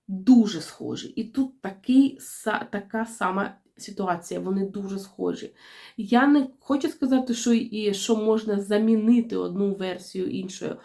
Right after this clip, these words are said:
Ну так, у моєму, е, випадку можна. І те ж саме з Devotion. Тобто класний аромат, дуже цікавий, дуже класно зроблений,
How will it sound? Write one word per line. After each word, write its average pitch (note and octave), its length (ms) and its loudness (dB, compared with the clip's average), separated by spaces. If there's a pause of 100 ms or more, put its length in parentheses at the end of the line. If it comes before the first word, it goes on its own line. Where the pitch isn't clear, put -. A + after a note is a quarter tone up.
(300)
Ну C4 100 2
так, - 340 -2
у A#3+ 80 0
моєму, C#4 840 4
е, G3+ 320 0
випадку A#3 640 0
можна. G3+ 880 2 (440)
І A#3 100 2
те C4 260 6
ж C4+ 60 -2
саме A#3 580 4
з G3 200 0
Devotion. F#3 680 -2 (160)
Тобто - 420 -2 (300)
класний B3 600 4
аромат, A3 560 0 (120)
дуже A#3 500 4
цікавий, F#3+ 880 -2
дуже A3+ 500 0
класно G3+ 380 -2
зроблений, F#3+ 500 -6